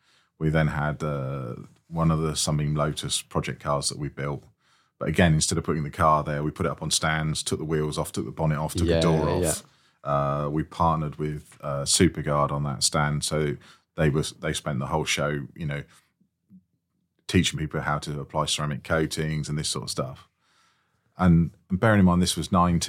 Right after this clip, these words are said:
Speaker 1: end of nineteen, I had the, the race director from British G T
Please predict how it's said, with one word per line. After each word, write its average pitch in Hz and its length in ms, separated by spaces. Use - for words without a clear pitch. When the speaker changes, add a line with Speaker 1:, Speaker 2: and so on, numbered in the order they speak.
Speaker 1:
end 92 160
of 80 80
nineteen, 82 680
I 78 80
had 85 220
the, 76 560
the 80 220
race 92 380
director 80 420
from 80 180
British - 380
G 78 180
T 73 460